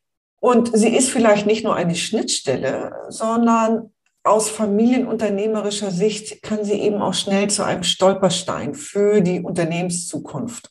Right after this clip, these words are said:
und den Familienfrieden werden. Denn hier kommt jetzt natürlich der Ehevertrag ins Spiel.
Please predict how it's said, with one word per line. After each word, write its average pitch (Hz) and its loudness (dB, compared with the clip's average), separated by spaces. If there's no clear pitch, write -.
und 226 4
den 143 -2
Familienfrieden - -8
werden. - -10
Denn 175 -4
hier 220 -4
kommt - -6
jetzt - -4
natürlich - -6
der - -4
Ehevertrag - -4
ins - -12
Spiel. - -12